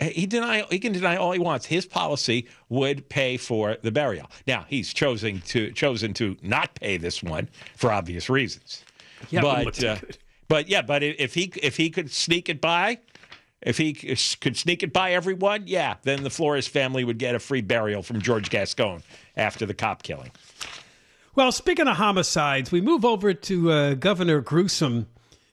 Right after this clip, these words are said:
Speaker 2: Gavin Newsom made news, and he wants to make news 'cause he wants to be president. Uh, he is tired of being governor, and his re-election in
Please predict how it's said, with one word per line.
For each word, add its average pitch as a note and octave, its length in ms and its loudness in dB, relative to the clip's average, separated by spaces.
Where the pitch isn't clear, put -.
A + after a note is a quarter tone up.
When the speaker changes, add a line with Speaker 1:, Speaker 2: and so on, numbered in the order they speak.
Speaker 2:
Gavin C4 380 4
Newsom G3+ 400 2
made E3+ 260 4
news, D3+ 340 2
and D3+ 120 2
he D#3 40 2
wants E3 280 2
to D3+ 100 -2
make C3 240 0
news B2+ 240 0
'cause C#3 140 -2
he D3 80 4
wants D3 240 0
to - 80 -4
be B2+ 160 0
president. G#2+ 640 -4
Uh, G#2 140 -8
he B2 200 -4
is A#2 220 -4
tired B2 480 0
of D#3 160 -2
being F3 240 0
governor, D3+ 480 -2
and C3+ 220 -2
his B2 240 -4
re-election C3 640 0
in A2 260 -2